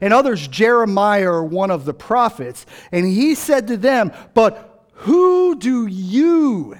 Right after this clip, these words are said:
say that I am?" And Simon Peter replied,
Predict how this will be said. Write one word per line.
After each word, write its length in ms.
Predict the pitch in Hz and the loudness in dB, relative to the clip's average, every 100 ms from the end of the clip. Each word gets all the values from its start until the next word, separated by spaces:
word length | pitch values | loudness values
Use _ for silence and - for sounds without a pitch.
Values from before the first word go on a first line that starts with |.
| _ | _
say 720 | - - 196 165 143 123 120 - _ _ _ _ _ _ | -20 -8 -2 0 0 -6 -12 -14 _ _ _ _ _ _
that 200 | 185 190 | 2 2
I 160 | 185 | 2
am?" 540 | 190 208 180 117 - - _ _ _ _ _ _ _ _ _ _ _ _ _ _ _ _ _ _ | 0 -2 -4 -6 -14 -20 _ _ _ _ _ _ _ _ _ _ _ _ _ _ _ _ _ _
And 80 | - | -20
Simon 400 | - 170 180 175 | -2 0 0 -2
Peter 380 | - 180 160 147 | -8 -10 -8 -8
replied, 540 | 131 120 - 113 - | -10 -14 -16 -18 -20